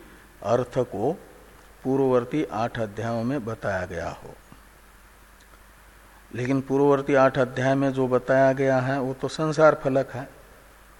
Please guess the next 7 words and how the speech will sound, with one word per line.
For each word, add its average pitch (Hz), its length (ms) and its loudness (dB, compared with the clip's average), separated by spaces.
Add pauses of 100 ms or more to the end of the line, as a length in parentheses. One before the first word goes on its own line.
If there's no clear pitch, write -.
(1000)
उसका 123 240 2
फल 123 200 0
ब्रह्म 127 340 0
ज्ञान 127 280 0
तो 147 120 -4
नहीं 151 220 -2
है। 113 280 -10